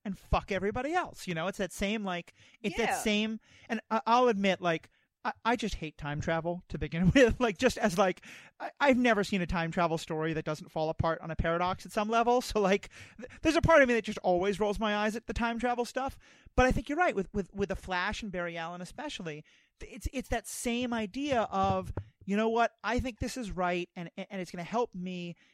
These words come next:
Speaker 1: and so I'm just not gonna listen. And then the whole show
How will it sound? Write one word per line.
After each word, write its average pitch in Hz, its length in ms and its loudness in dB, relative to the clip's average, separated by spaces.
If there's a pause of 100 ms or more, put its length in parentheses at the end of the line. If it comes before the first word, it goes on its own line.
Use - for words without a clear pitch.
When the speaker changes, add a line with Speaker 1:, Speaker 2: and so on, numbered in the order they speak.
(280)
Speaker 1:
and 233 100 -8
so 247 80 -6
I'm 254 60 -6
just 262 180 -8
not 262 200 -6
gonna 262 160 -6
listen. 262 300 -6
And 202 180 -4
then 208 200 -2 (100)
the 202 100 -4
whole 240 600 -2
show 226 540 -2